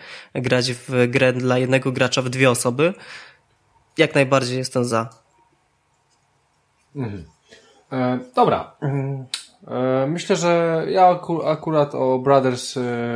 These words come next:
Speaker 2: słyszałem wcześniej, e, i chciałem go sobie na trójkę ściągnąć, tylko to już w ogóle był ten etap, w którym już nie miałem trójki i niestety nie zdążyłem, a wiem, że miałem go w plusie.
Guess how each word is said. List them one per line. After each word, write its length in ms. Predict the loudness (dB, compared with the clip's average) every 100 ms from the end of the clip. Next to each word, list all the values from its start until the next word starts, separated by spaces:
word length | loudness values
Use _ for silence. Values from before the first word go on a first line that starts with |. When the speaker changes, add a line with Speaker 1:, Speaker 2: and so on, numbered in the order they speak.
| -4 -6
Speaker 2:
słyszałem 380 | -6 0 2
wcześniej, 580 | 2 0 -2 -2 -4 -6 -12 -20 -20 -20 _
e, 220 | -2 0 0
i 80 |
chciałem 280 | -2 2 4
go 80 | 2
sobie 240 | 0 4
na 120 | 4 4
trójkę 400 | 2 4 4 4
ściągnąć, 400 | 4 4 4 2
tylko 300 | -4 -4 -2
to 100 | -2
już 100 | -2 -6 -10 -8
w 80 | -2
ogóle 180 | 0 0
był 120 | 2
ten 220 | 2 4
etap, 280 | 2 2 0
w 60 |
którym 220 | -4 -2 -2
już 160 | 0
nie 60 | 4
miałem 180 | 4 4
trójki 460 | -4 -4 -6 -6
i 460 | -4 -4 -2 -2 -2
niestety 460 | -4 -2 -4 -2 -2
nie 160 | -2
zdążyłem, 640 | -2 0 2 2 2 0 -6 -20 -20 _ _
a 120 | -2 2
wiem, 180 | 0
że 460 | 0 0 2 2 0
miałem 420 | 0 2 2 2
go 80 | 0
w 60 | -4
plusie. 400 | -6 -2 0